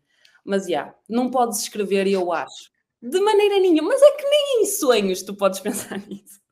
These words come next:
Ah, ou "eu considero não sei o quê". Não, tu não consideras nada porque tu não tens voz. Tu não és ninguém na ciência para considerar nada.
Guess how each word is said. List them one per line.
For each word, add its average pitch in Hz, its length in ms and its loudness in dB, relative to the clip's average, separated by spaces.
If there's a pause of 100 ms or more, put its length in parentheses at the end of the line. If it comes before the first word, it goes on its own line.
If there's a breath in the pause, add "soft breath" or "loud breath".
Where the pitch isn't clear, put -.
(760 loud breath)
Ah, 202 420 6
ou 226 440 4
"eu 320 200 0
considero 262 840 -2
não 214 100 -6
sei 208 160 -6
o - 40 -18
quê". 165 120 -4
Não, 180 280 -6
tu 262 100 -12
não 269 60 -8
consideras 269 360 -6
nada 269 240 0
porque 285 160 -12
tu 294 60 -6
não 294 80 -2
tens 294 180 -2
voz. 269 260 -2 (460)
Tu 220 80 -10
não 226 120 -2
és 247 120 4
ninguém 254 360 0
na 262 120 -6
ciência 285 440 -2
para 285 100 -2
considerar 262 480 0
nada. 294 440 0